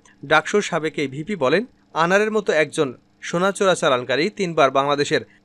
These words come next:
আইন প্রণেতা হয়েছেন, এরকম দুর্বৃত্তকে সুযোগ কে দিয়েছে? আওয়ামী লীগের মনোনয়ন বোর্ডের প্রধান শেখ হাসিনা দিয়েছেন।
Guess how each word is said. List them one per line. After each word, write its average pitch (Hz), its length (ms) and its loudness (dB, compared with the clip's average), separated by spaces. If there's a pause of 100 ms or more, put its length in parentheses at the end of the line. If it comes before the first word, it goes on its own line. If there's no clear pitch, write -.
আইন 170 180 0
প্রণেতা 185 380 -2
হয়েছেন, 123 380 -2 (320)
এরকম 196 420 2
দুর্বৃত্তকে 165 720 -4
সুযোগ 190 360 -4
কে 214 140 4
দিয়েছে? 151 320 -2 (320)
আওয়ামী 180 300 6
লীগের 185 280 2
মনোনয়ন 175 440 0
বোর্ডের 151 280 0
প্রধান 156 240 0
শেখ 208 220 -6
হাসিনা 165 300 -4
দিয়েছেন। 117 340 -4